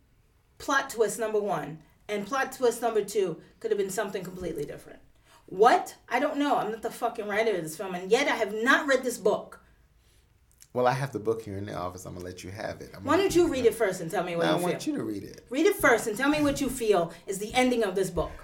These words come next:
Speaker 2: Because I think that, once again, they had to bring her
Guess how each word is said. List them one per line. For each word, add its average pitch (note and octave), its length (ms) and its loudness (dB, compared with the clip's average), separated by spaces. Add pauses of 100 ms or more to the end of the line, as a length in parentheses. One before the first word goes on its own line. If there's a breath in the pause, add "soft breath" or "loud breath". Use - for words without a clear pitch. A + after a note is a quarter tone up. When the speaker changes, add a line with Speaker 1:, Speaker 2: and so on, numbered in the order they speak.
(200)
Speaker 2:
Because D3 480 6 (100)
I D3 140 6
think D3+ 480 -4
that, B2+ 420 4 (240)
once C#3+ 320 2
again, C3+ 560 -2 (920)
they D3 240 2
had D3+ 320 2
to D3+ 140 2
bring C#3 380 4
her C#3 720 6